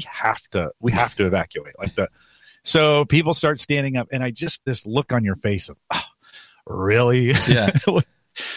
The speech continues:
Speaker 1: So you did a nice job recovering from that. But the method you use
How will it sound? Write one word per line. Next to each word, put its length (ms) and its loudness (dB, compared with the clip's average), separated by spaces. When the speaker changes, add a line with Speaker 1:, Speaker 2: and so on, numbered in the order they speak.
Speaker 1:
So 280 6
you 160 4
did 120 6
a 60 4
nice 220 4
job 200 4
recovering 560 -2
from 180 -8
that. 180 -6
But 140 -6
the 200 2
method 340 0
you 140 2
use 560 0